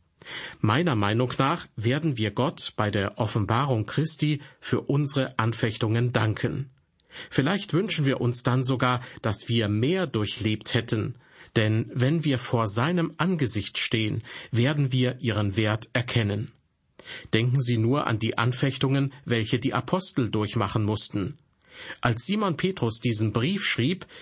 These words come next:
wusste er, dass ihm die Kreuzigung bevorstand. Und er sagte, dass diese Anfechtungen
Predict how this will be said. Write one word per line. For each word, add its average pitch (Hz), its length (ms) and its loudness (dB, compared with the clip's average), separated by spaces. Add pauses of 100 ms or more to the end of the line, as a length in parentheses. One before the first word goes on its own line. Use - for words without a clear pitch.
(140)
wusste 123 360 0
er, 170 360 0 (180)
dass 113 240 -2
ihm 110 260 2
die 107 200 -2
Kreuzigung 117 720 -2
bevorstand. 110 840 -2 (600)
Und 190 220 4
er 147 120 2
sagte, 131 400 2 (240)
dass 120 160 0
diese 110 380 0
Anfechtungen 110 800 0